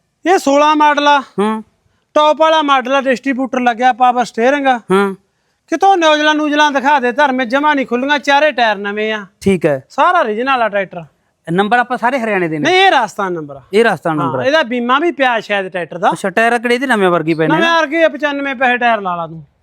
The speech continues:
Speaker 2: ਇਹਦੀ ਕੀ ਡਿਮਾਂਡ ਰੱਖੀ ਆ?
Speaker 1: ਚਾਰ ਸੱਤਰ ਡਿਮਾਂਡ ਇਹਦੀ ਹੈ ਬਾਈ।
Speaker 2: ਚਾਰ ਲੱਖ ਸੱਤਰ ਹਜ਼ਾਰ।
Speaker 1: ਹਾਂ।
Speaker 2: ਦੇਣ ਲੈਣ ਵਾਲੇ ਦਾ ਕੀ ਰੇਟ ਰਹੂਗਾ?
Speaker 1: ਸਾਢੇ ਚਾਰ ਲੱਖ ਦਾ ਤਾਂ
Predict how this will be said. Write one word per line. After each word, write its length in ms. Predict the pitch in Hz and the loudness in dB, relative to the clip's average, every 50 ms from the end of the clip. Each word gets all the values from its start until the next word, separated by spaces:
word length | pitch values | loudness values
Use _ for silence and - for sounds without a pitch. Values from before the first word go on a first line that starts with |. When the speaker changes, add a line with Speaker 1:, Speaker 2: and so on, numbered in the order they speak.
| _ _ | _ _
Speaker 2:
ਇਹਦੀ 200 | 214 254 262 311 | 0 0 0 0
ਕੀ 120 | 285 311 277 | -2 -2 -2
ਡਿਮਾਂਡ 280 | 240 226 226 214 208 | 0 0 0 0 0
ਰੱਖੀ 260 | 202 190 - 214 196 185 | -2 -4 -6 -6 -6 -6
ਆ? 100 | 160 147 - _ _ _ _ _ _ _ _ _ _ - | -6 -6 -10 _ _ _ _ _ _ _ _ _ _ 0
Speaker 1:
ਚਾਰ 280 | 311 320 320 330 311 | 2 2 4 2 2
ਸੱਤਰ 320 | - 302 311 - - 320 302 | -2 -6 -6 -2 -2 -2 -2
ਡਿਮਾਂਡ 360 | 285 294 285 277 262 247 202 | -2 -2 0 0 -2 -2 -4
ਇਹਦੀ 240 | 196 196 220 208 180 | -6 -8 -8 -8 -8
ਹੈ 40 | |
ਬਾਈ। 180 | 156 160 151 139 - _ _ _ - | -8 -10 -14 -18 -20 _ _ _ -2
Speaker 2:
ਚਾਰ 160 | 196 196 202 | 0 0 0
ਲੱਖ 140 | 214 196 - | -2 -4 -4
ਸੱਤਰ 280 | - 202 - - 190 | -6 -6 -4 -4 -2
ਹਜ਼ਾਰ। 240 | 170 170 160 147 135 | -2 -2 -2 -2 -2
Speaker 1:
ਹਾਂ। 440 | 175 170 160 147 143 135 131 - 160 | -4 -4 -6 -8 -12 -16 -16 -4 -2
Speaker 2:
ਦੇਣ 220 | 196 233 240 240 | 0 0 0 0
ਲੈਣ 140 | 240 247 240 | 0 0 0
ਵਾਲੇ 160 | 240 240 247 | 0 -2 -2
ਦਾ 80 | 247 269 | -2 -2
ਕੀ 160 | 240 254 240 | -4 -2 -2
ਰੇਟ 160 | 226 220 208 | 0 0 0
ਰਹੂਗਾ? 240 | 226 233 233 233 233 | -2 -4 -4 -2 -2
Speaker 1:
ਸਾਢੇ 280 | 226 262 294 349 403 381 | 0 0 0 0 -2 0
ਚਾਰ 280 | - 349 320 311 302 294 | 0 2 2 2 0 0
ਲੱਖ 260 | 294 285 269 - 269 | -2 -4 -4 -4 -2
ਦਾ 120 | 277 285 | -2 -2
ਤਾਂ 120 | 240 247 | -2 -4